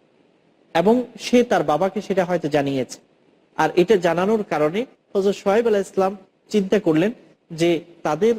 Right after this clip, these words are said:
এই যে আকর্ষণটা অনুভব করেছে, এই আকর্ষণটাকে যেন পরিপূর্ণতা রূপ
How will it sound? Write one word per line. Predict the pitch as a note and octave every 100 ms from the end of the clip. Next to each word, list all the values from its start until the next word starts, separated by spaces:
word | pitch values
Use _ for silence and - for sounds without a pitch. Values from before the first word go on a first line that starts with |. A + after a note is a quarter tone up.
| - -
এই | A#3
যে | G#3
আকর্ষণটা | D3+ D3+ G#3+ - A3+ G3
অনুভব | E3+ E3 F3+ F3 - _ _
করেছে, | E3+ F3 - E3+ G#3+ _ _ -
এই | C#4 C4
আকর্ষণটাকে | - - A#3 - A3 G#3 G#3+
যেন | G3+ F#3+
পরিপূর্ণতা | F#3 E3 D#3 G#3 G3+ F#3+ E3 D3 - _ _ _ _ _ D3
রূপ | F3